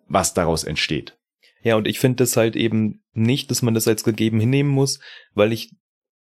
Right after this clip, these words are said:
Speaker 2: schon finde, es ist was anderes, wenn du erstmal Sponsoren einwerben musst und auch Sponsorensummen einwerben musst als Verein, ähm, und dann guckst, wie gehe ich mit den Mitteln um, dass das schon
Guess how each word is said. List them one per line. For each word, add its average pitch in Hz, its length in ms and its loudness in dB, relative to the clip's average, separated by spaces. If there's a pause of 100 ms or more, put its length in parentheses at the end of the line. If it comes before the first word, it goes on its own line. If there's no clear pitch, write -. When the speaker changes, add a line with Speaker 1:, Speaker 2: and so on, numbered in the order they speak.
(320)
Speaker 2:
schon 131 420 2
finde, 139 400 2
es 110 140 -4
ist - 240 -2
was 110 160 2
anderes, 127 540 0
wenn 110 160 0
du 113 120 2
erstmal 113 460 0
Sponsoren 107 560 0
einwerben 104 540 2
musst - 420 -2 (280)
und 101 200 0
auch 104 100 4
Sponsorensummen 107 840 0
einwerben 101 560 0
musst 123 280 -2
als - 180 -4
Verein, 110 460 -2 (460)
ähm, 110 500 0 (220)
und 107 220 0
dann 117 180 2
guckst, - 360 -2
wie 113 140 0
gehe 120 160 2
ich 117 120 -4
mit 107 180 0
den 113 160 2
Mitteln 113 300 0
um, 127 240 2
dass 110 180 -2
das - 180 0
schon 123 560 0